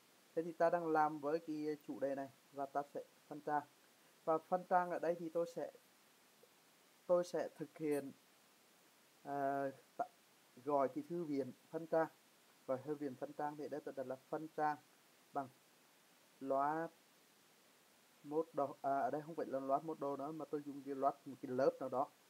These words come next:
cái lớp nào đó, và tôi loát cái lớp phân, phân trang. Ok ha. Và ta chạy lên này,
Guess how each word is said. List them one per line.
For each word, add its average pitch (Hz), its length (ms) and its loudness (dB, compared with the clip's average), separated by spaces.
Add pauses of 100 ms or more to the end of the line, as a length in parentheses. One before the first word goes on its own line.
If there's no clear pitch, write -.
(300)
cái 143 100 -6
lớp 143 180 -2
nào 135 120 -8
đó, 143 240 0
và 131 120 0
tôi 139 180 -8
loát 135 280 0
cái 131 100 -8
lớp 135 140 -4 (100)
phân, 160 260 -6 (560)
phân 135 140 -16 (120)
trang. 131 140 -6 (640)
Ok 123 160 -2
ha. 123 140 -6 (1500)
Và 156 80 -4
ta 175 140 4
chạy 160 160 6
lên 151 160 4
này, 127 100 -8